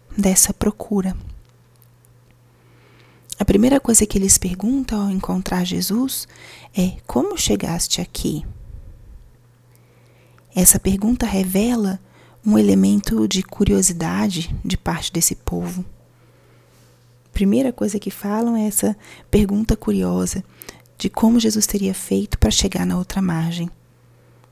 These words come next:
Já estavam maravilhados porque Jesus tinha feito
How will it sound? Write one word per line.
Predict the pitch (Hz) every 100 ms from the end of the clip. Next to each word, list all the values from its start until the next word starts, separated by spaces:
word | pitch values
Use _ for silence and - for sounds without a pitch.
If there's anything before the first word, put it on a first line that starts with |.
| _ _ _ - 180
Já | 180
estavam | 180 - 196 208
maravilhados | 202 190 185 180 180 202 214 202
porque | 208 - 196
Jesus | 185 190 190
tinha | - 196 196
feito | - 185 185 -